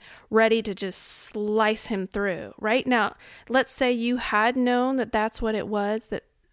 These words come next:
that made you so mad when he walked in and he made that comment.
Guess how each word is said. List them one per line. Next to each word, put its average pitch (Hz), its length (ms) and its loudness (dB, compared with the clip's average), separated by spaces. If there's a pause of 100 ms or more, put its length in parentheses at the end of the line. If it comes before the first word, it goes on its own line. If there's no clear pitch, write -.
that 208 180 -4
made 214 220 -2
you 220 60 -4
so 208 360 -2
mad 196 340 -2
when 220 120 0
he 220 120 -2
walked 196 380 -6
in 208 200 -2
and 214 80 -4
he 214 80 -2
made 196 220 -2
that 190 160 -6
comment. 208 600 -4